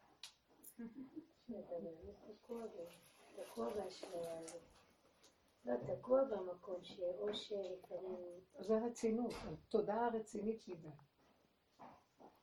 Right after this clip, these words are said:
Speaker 2: מה תקוע?
Speaker 1: לא, לפעמים, אני למשל נכנס לי פתאום איזה יצר רע כזה חדש,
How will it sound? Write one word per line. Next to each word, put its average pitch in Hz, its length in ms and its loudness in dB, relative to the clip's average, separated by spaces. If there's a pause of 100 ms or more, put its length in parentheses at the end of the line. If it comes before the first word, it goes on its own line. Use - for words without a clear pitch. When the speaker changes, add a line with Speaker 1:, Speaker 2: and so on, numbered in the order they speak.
(880)
Speaker 2:
מה 214 280 4
תקוע? 185 340 -4 (720)
Speaker 1:
לא, 226 240 2
לפעמים, 220 800 0 (2000)
אני 208 240 0
למשל 269 480 2 (100)
נכנס 190 420 -8
לי 202 140 -4
פתאום 180 380 -6
איזה 170 180 -8
יצר 170 380 -4
רע 160 220 -6 (120)
כזה 190 200 -12 (140)
חדש, 208 540 -8